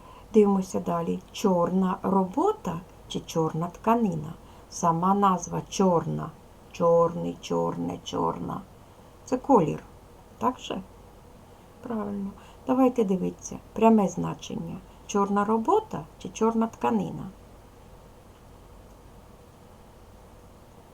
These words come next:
Правильно. А чорна робота — це переносне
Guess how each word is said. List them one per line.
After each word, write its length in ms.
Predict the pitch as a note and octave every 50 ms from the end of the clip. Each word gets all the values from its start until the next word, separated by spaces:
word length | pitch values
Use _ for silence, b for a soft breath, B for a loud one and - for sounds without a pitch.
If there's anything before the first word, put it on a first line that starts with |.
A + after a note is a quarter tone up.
| - - - - - - - - - -
Правильно. 800 | - C#4 C#4 C4 C4 B3+ B3+ A#3+ A#3+ A#3+ A#3 A3+ A3+ A#3 A#3 A#3 - - -
А 140 | - E3+ E3+
чорна 500 | - - G#3 F#3+ F#3 F3+ F3 E3+ E3 E3
робота — 560 | F3 E3+ D#3+ E3 A3+ C#4+ E4+ - - - - -
це 240 | - - - G3 B3 C4 - - - - - - - - - - - - -
переносне 720 | - - - - - E3+ D#3+ E3 F#3 F#3 - - -